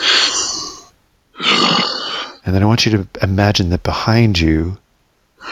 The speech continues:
you turn around, and it's your friend.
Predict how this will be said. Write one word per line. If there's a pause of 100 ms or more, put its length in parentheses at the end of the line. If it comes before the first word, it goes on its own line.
(420)
you
turn
around, (600)
and
it's
your
friend.